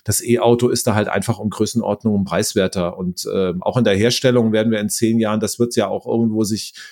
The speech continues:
verändern. Bei den Batterien sehen wir ja massive Preissenkungen. Also in zehn Jahren werden ja auch neue E-Autos billiger sein als Verbrenner und der Sprit wird teurer sein als der Strom. Also warum sollte dann irgendjemand noch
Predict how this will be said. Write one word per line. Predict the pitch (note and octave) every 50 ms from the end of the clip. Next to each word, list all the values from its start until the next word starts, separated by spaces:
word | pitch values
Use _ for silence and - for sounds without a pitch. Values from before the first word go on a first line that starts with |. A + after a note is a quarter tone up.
| - _ _ _
verändern. | - - - G#2 F2 G#2 B2+ D3 C#3 C3 C3+ C3 A#2
Bei | A2+ A2
den | A#2 G#2+
Batterien | G2 G#2+ - - A2 G2+ A2+ B2+ C#3 C3
sehen | A#2 A#2+ A#2+ A#2+ A#2+
wir | A#2
ja | A2+ G#2+
massive | G#2+ G2+ - - C3+ C3 C3+
Preissenkungen. | - - - A2 A#2+ - C3 B2 A#2+ A#2+ B2+ B2+ A#2+ A#2 A2+ A2+ - _ - _ _ _ _ _ _ _
Also | - G2 G#2 G2+ A2+
in | A2+ G#2+
zehn | - - A#2+ A#2+ B2
Jahren | A#2+ A2 A2 A#2 A#2+ A2+
werden | A2+ A2+ A#2 A#2+
ja | A#2 A2+ G2
auch | G#2 A2
neue | G#2+ G#2 G2+ A2+ A#2+ A2+ G2+
E-Autos | G#2 A#2+ B2 G2 A2+ A2 - A2+ -
billiger | - B2 A#2+ C3+ A#2+ B2 A2+
sein | G#2+ A2+ G#2+ A2
als | G#2 G#2+ -
Verbrenner | - G#2 F#2 - G2+ A2+ B2+ A#2+ G2+ F#2+ G2
und | G2+ G2 F#2+ - - -
der | G#2+ G2+
Sprit | - - - C3 B2 -
wird | C3+ A#2+ -
teurer | - B2 B2 B2 B2 A#2+
sein | A#2 A2+ A2+ A2+
als | A2 A2 -
der | - G#2+ G#2
Strom. | - - - G#2+ A#2 C3 C3+ - - - - - - _
Also | - A2 G#2 A#2
warum | G#2 G#2+ A2 A#2 B2+
sollte | A#2 A2+ A#2 A#2 B2+
dann | A2+ A#2+ A2+ A2+
irgendjemand | A#2+ A#2+ - C#3 C3 B2 B2+ A#2 B2 A#2 A#2 A2 -
noch | A#2+ A#2 - -